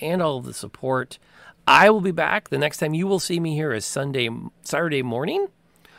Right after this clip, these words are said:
for my Coffee and Chaos. Um, so hopefully you pop by for that. And then you go over to Molly's stream for some seriously fun D and D while I go off and live stream via Facebook, so it won't be on Twitch, my kids' dance recital,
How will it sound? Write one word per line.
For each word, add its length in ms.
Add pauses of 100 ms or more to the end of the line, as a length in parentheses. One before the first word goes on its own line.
(180)
for 320
my 180
Coffee 380
and 100
Chaos. 540 (500)
Um, 320
so 220
hopefully 280
you 60
pop 180
by 140
for 140
that. 240
And 140
then 260
you 120
go 200
over 120
to 60
Molly's 380
stream 400 (380)
for 160
some 180
seriously 540
fun 240
D 120
and 120
D 140
while 180
I 120
go 180
off 280 (340)
and 240
live 340
stream 300
via 200
Facebook, 600
so 140
it 140
won't 180
be 80
on 140
Twitch, 320 (200)
my 100
kids' 240
dance 320
recital, 440